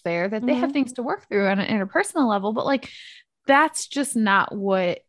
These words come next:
Speaker 1: he needs at that moment. And it's just, like, a very puzzling narrative choice. I
Speaker 2: It
Speaker 1: don't like it at all.
Speaker 2: It really feels like a gross overreaction to, like, a shitty situation.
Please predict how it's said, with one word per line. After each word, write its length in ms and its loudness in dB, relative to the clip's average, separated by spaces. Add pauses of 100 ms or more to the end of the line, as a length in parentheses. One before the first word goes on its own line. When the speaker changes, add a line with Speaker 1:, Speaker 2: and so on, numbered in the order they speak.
(480)
Speaker 1:
he 300 -2
needs 440 0
at 140 -4
that 220 -2
moment. 300 -6
And 180 -2
it's 180 -4
just, 140 -10
like, 100 -6
a 80 -2
very 340 -4
puzzling 500 -2
narrative 420 -4
choice. 280 0
I 40 2
Speaker 2:
It 160 2
Speaker 1:
don't 100 -14 (320)
like 240 -4
it 80 -2
at 120 -2
all. 440 2 (340)
Speaker 2:
It 160 0
really 220 0
feels 240 -4
like 140 -6
a 80 -8
gross 400 -2
overreaction 1040 -4
to, 580 -8
like, 160 -8
a 40 -8
shitty 340 -10
situation. 920 -14